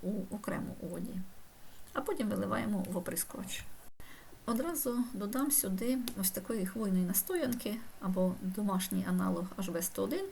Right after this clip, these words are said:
чи який у вас антистресант, можете зразу його додати сюди ж у воду, ну, а вже потім, розколотивши,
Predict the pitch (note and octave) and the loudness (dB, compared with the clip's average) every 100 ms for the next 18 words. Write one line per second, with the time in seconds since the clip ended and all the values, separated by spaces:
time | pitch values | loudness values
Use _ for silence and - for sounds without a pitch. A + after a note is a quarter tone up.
0 | - - - - F#4 F#3+ F#3+ B3+ G#3+ G#3 | -8 -12 -6 2 4 4 2 2 2 2
1 | - F#3+ F#3+ G3 B3+ C#4 F#4 F#4+ - A#3 | 4 4 4 2 4 4 6 4 2 2
2 | D4 C#4 G#3 G3 B3+ G3+ F#3+ G3 F3+ G3+ | 2 2 0 2 2 2 0 0 0 0
3 | G3+ F#3 - G3 D#3+ F#3 G3 B3+ F4 E4 | 0 0 2 0 -2 -4 -2 0 2 2
4 | C#4+ - - - - - G4 - F#3+ F#3+ | -2 -4 -8 -8 -6 -6 -4 0 2 2
5 | A#3 A#3+ - A#3 C#4 G3 F3+ - F3 - | 2 0 0 -2 0 0 -2 -2 -2 -2
6 | - - F#3 | -4 -2 -4